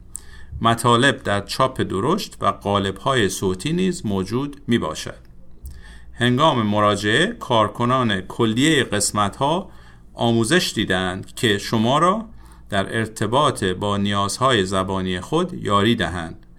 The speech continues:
چه با استفاده از متخصصین بالینی دو زبانه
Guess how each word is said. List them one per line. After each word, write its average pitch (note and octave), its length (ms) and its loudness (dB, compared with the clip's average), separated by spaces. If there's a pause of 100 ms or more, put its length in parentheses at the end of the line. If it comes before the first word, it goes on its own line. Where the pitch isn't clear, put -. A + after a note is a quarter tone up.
(280)
چه C#3 300 2
با G2+ 220 0
استفاده G2 640 -4
از F#2 240 -6
متخصصین F#2+ 1200 -2
بالینی G2+ 760 -2
دو F#2+ 180 -2
زبانه F#2 720 -2